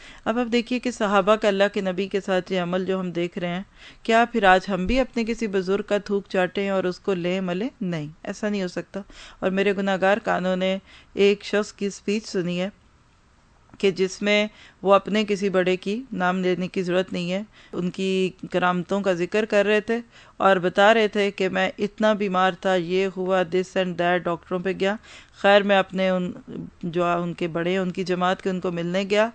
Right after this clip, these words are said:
پھر انہوں نے کلی کی اور وہ اپنی کلی کا منہ کھولو، پھر میں نے وہ کلی والا پانی منہ میں ڈالا تو اس کے بعد میں وہاں سے اٹھا نہیں کہ اس سے پہلے میں ٹھیک ہو گیا۔ ایک بک آپ کو، شرعی تبرک، کیا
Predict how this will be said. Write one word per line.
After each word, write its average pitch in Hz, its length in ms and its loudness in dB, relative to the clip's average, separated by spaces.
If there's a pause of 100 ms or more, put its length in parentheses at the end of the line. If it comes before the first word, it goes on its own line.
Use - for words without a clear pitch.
(400)
پھر 208 160 6
انہوں 208 280 4
نے 220 160 2 (120)
کلی 190 320 0
کی 214 300 -4 (220)
اور 190 180 4
وہ 185 140 2
اپنی 190 340 2
کلی 190 300 0 (260)
کا 190 160 4
منہ 185 180 -2
کھولو، 196 320 0
پھر 196 140 2
میں 185 180 -2
نے 190 120 -2
وہ 190 60 0
کلی 185 300 0
والا 190 200 4
پانی 180 320 -2
منہ 175 180 -4
میں 190 120 0
ڈالا 196 340 4 (340)
تو 185 180 2
اس 185 120 -2
کے 196 200 2
بعد 190 300 6
میں 196 120 0
وہاں 190 180 4
سے 196 100 -4
اٹھا 202 280 4
نہیں 220 160 2
کہ 202 100 2
اس 185 80 -2
سے 196 120 0
پہلے 175 300 0
میں 180 180 -2
ٹھیک 170 280 -6
ہو 151 140 -6
گیا۔ 156 140 -10 (1400)
ایک 196 220 0
بک 233 220 -2
آپ 208 180 4
کو، 196 140 0 (160)
شرعی 202 440 2 (100)
تبرک، 170 540 0 (640)
کیا 302 200 2